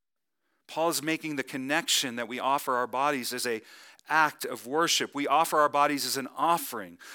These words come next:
Paul says that this is a spiritual act of worship. But what we should understand is that it is the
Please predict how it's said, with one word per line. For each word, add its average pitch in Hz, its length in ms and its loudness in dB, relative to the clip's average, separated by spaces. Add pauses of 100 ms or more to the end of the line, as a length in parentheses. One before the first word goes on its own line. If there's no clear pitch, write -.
(160)
Paul 180 160 8
says 175 240 2
that 156 160 -2
this 170 180 4
is 151 100 0
a 151 120 2
spiritual 175 800 2
act 151 320 4
of 127 140 -8
worship. 160 500 2 (200)
But 180 140 2
what 185 140 4
we 185 100 0
should 226 300 8
understand 190 720 2
is 147 120 0
that 160 140 2
it 165 120 2
is 160 140 0
the 165 180 6